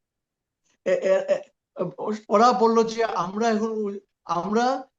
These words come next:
আমরা দ্বিতীয় স্বাধীনতা করছি। তো এরা তো, এ-, এরার উৎসাহে, এরার বক্তৃতা, বিবৃতি, এদের সাহসেই তো এই সমস্ত জিনিস ঘটেছে।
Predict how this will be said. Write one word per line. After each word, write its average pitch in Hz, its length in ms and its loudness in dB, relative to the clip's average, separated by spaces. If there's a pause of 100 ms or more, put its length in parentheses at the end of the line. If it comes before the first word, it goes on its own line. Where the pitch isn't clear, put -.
(180)
আমরা 208 360 0
দ্বিতীয় 214 440 0
স্বাধীনতা 226 440 2
করছি। - 480 -10 (1900)
তো 214 220 2 (320)
এরা 226 260 4
তো, 269 400 4 (360)
এ-, - 460 -10
এরার 262 520 0
উৎসাহে, 247 760 -4
এরার 202 480 -4
বক্তৃতা, 214 480 -4
বিবৃতি, 214 680 -2
এদের 208 400 0
সাহসেই 226 560 0
তো 359 80 -4
এই 294 60 -2
সমস্ত 233 300 -6
জিনিস 185 300 -6
ঘটেছে। 147 360 -8